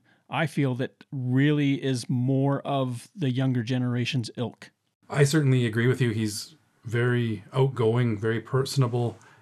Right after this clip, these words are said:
Speaker 2: and does bring that younger feel to it. And hopefully that's something that he can key on to drive up excitement and interest in B C.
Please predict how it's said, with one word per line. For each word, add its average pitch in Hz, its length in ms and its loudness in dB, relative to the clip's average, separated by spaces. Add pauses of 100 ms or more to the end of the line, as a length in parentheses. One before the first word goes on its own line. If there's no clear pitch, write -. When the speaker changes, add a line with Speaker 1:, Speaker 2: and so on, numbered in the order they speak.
(140)
Speaker 2:
and 107 540 -2
does 113 220 0
bring 113 180 -2
that 107 240 -4 (560)
younger 120 540 2
feel 127 460 2
to 104 260 0
it. 101 100 0
And 98 420 -6 (280)
hopefully 139 320 2
that's 117 180 -2
something 110 260 -4
that 104 140 -4
he 110 120 -2
can 101 420 -6
key 147 260 4
on 104 360 -2 (280)
to 101 540 -4
drive 110 260 0
up 107 180 -4 (580)
excitement 113 560 -4
and 110 180 -4
interest 110 380 -2
in 101 120 -4
B 101 160 -4
C. 104 300 -6